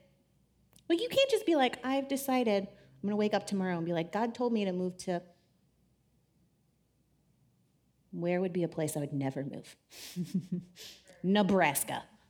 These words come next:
<laughs> Is anyone from Nebraska?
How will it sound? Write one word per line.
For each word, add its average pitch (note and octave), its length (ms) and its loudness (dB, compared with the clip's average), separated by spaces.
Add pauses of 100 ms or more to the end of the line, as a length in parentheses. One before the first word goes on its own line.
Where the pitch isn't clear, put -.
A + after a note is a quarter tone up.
(960)
<laughs> - 360 0 (640)
Is G3+ 80 2
anyone G#3+ 180 6
from G#3 120 4
Nebraska? F3 460 2